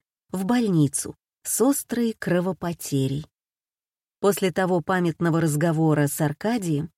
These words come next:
прошло около четырех месяцев. Любой другой, несуеверный человек и думать бы забыл о нем.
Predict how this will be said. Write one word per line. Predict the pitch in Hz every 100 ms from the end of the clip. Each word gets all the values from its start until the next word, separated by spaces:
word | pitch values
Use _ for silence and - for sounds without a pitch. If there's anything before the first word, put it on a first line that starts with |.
| _ _ _ -
прошло | 214 214 269 311 247
около | 240 233 226
четырех | - 202 170 156 175 -
месяцев. | 170 143 135 - - - - _ _ _ _ _ _
Любой | 208 196 190 185
другой, | 156 175 156 220 262 185
несуеверный | 180 208 202 226 240 220 214 147 147 147
человек | - 165 170 240 269
и | 190
думать | 147 254 359 202
бы | 147 175
забыл | 156 160 156 147
о | 147
нем. | 147 139 151